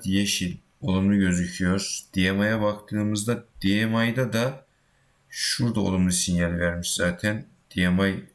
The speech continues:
altmış yedi T L'de olumlu sinyal vermiş. Evet, şu anda doksan dört T L.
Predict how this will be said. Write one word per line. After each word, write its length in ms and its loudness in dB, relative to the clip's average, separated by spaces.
altmış 400 -2
yedi 180 0
T 140 0
L'de 240 2
olumlu 360 -2
sinyal 460 0
vermiş. 640 0
Evet, 160 -2
şu 200 0
anda 260 0
doksan 380 -2
dört 240 -4
T 240 0
L. 160 -6